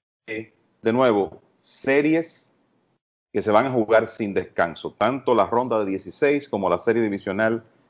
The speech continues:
y la de campeonato. Solo tendremos descansos en la Serie Mundial.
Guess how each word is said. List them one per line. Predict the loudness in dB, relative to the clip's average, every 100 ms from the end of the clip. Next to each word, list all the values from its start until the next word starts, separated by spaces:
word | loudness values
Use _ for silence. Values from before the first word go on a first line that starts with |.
| _ -2
y | 4
la | 6 6
de | 2
campeonato. | 0 -2 0 -2 -2 -4 -4 -2
Solo | 2 2
tendremos | 2 0 2 0
descansos | -2 0 -2 -2 -10 -10 _ _ _ _ _ -2
en | 2
la | 2
Serie | 4 2 4
Mundial. | 0 -2 0 0